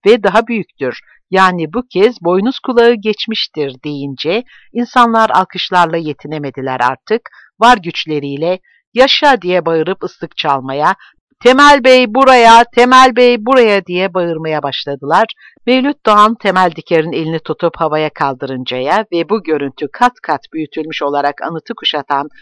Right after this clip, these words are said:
renkli ışık kitlesinin sağına yansıyıncaya kadar da susmadılar. Ancak başbakan coşkun kitlenin soluklanmasına bile zaman kalmadan konuşmasına yazılı olmayan bir parça ekleyerek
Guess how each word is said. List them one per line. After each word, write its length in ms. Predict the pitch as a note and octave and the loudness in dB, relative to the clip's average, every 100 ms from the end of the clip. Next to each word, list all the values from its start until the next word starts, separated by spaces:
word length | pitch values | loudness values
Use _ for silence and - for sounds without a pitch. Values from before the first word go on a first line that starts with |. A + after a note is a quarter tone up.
| _ E3+ | _ -8
renkli 340 | E3+ - F3 | -6 -4 -4
ışık 280 | C#3 A3+ - | -4 -8 -10
kitlesinin 500 | A#3 - G3 - G3 | -10 -6 -6 -6 -8
sağına 420 | - F3+ F3 E3+ | -4 -4 -2 -2
yansıyıncaya 680 | D#3 D3+ D3+ G3+ A3+ A3 G#3 | -2 -6 -6 -10 -6 -4 -6
kadar 380 | - F#3 F3 E3+ | -4 0 0 -2
da 100 | F#3 | -6
susmadılar. 800 | - D3 - B2+ - C3 C3 - _ _ _ - | -8 -14 -12 -12 -8 -4 -4 -6 _ _ _ -2
Ancak 440 | C#4+ C#4 D3+ - | -2 -2 -6 -2
başbakan 560 | F3+ - - C3+ D#3+ F#3+ | -2 -2 -6 -6 -4 -4
coşkun 400 | D#3+ D3+ - A#3 | -4 -8 -6 -8
kitlenin 540 | - D3 D3+ D3 C#3+ | -8 -10 -6 -6 -6
soluklanmasına 800 | E3 D3+ - D#3 D#3 D#3 - G#3 | -6 -8 -4 -4 -4 -8 -4 -4
bile 160 | D#3+ D3 | -4 -8
zaman 340 | C#3 C3+ C3+ | -6 -6 -8
kalmadan 600 | C3 C3 B2+ B2 C#3+ G3 - _ _ - | -6 -6 -4 -4 -2 -2 -4 _ _ -2
konuşmasına 600 | A#3+ A#3+ B3 A#3 A#3 A#3 | -2 0 -4 -4 -2 0
yazılı 400 | G#3+ G#3 G#3+ G#3+ | 0 -2 -2 0
olmayan 460 | G#3 G3+ G3 F#3+ | 0 -2 -4 -4
bir 140 | F#3 F#3 | -4 -6
parça 360 | - D#3+ - | -4 -4 -4
ekleyerek 600 | C#3 B2 - C#3 C3+ F3+ | -6 -8 -10 -6 -4 -4